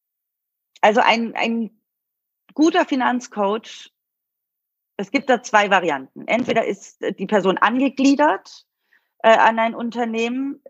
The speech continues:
äh, oder sie ist eine freie Beraterin. Und, äh, wenn jemand angegliedert ist an ein Unternehmen, dann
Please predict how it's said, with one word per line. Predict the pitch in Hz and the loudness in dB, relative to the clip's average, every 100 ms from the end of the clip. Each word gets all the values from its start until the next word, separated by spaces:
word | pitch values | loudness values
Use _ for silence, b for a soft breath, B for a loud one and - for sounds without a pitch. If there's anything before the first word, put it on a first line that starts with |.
| - | -4
äh, | 208 | 0
oder | 214 247 254 269 262 | 0 2 2 2 0
sie | 240 233 | -2 -4
ist | 233 202 - | -4 -6 -8
eine | 220 208 | -6 -4
freie | - 185 190 - _ | 2 2 2 -2 _
Beraterin. | 185 151 139 139 147 131 120 _ _ _ _ _ | 0 2 2 0 -8 -12 -14 _ _ _ _ _
Und, | - 185 180 175 - _ | 0 4 4 0 -14 _
äh, | - 175 165 | -4 -2 0
wenn | 190 185 | -2 0
jemand | 202 185 | 2 2
angegliedert | - 277 311 269 269 247 | 0 0 -2 -2 -2 -2
ist | - 240 | -4 -6
an | 226 220 | -4 -2
ein | 214 | -2
Unternehmen, | - 208 214 208 208 208 202 202 196 | -4 -2 -2 2 0 0 -2 -4 0
dann | 180 175 175 175 180 | 2 2 0 -6 -8